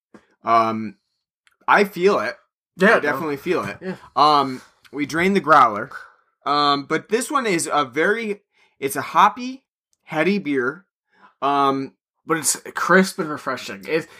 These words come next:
Speaker 2: it, it's ve-, it is very hoppy, but at the same time, it's not overwhelming at all. It's very crisp, very refreshing. Um,
Speaker 1: Citrusy.
Speaker 2: ci-, yeah, citrusy. It's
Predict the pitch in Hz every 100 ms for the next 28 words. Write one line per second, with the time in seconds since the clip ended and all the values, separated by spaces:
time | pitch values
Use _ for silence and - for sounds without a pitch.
0 | - 196 196 202 165 151 156 214 214 262
1 | 185 185 214 180 196 190 165 156 147 -
2 | 202 175 180 175 127 175 165 147 139 127
3 | 123 110 101 104 117 - - - - 135
4 | 127 123 160 170 165 - 151 147 - -
5 | 139 143 147 135 - 123 117 - 131 110
6 | - - - - - _ _ - 104 107
7 | 107 107 107 - - 156 156 147 160 151
8 | 135 - 131 - - 156 151 156 117 104
9 | - 135 147 - 151 143 139